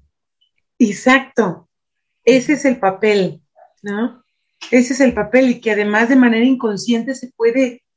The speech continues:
se puede llevar a cabo un poco mejor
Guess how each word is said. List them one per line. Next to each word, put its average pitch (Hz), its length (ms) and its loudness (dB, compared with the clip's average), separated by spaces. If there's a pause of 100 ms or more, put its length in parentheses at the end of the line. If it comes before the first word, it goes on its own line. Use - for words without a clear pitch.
(160)
se 220 180 -2
puede 254 360 -2
llevar 247 220 0
a 240 120 -2
cabo 226 480 -8 (440)
un 226 560 2
poco 294 260 0
mejor 233 640 -2